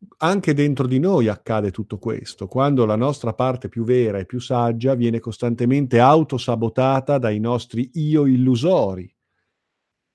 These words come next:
La storia del, del ma-, del, mm, della persecuzione è nient'altro che la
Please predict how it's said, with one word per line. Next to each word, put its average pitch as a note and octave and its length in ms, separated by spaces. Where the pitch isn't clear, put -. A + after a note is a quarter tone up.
La C#3 140
storia G3 500
del, B2 520
del A#2 180
ma-, B2 200
del, A#2+ 320
mm, G#2+ 200
della C3+ 280
persecuzione A2+ 1500
è F3+ 260
nient'altro C#3+ 600
che B2+ 120
la A#2 180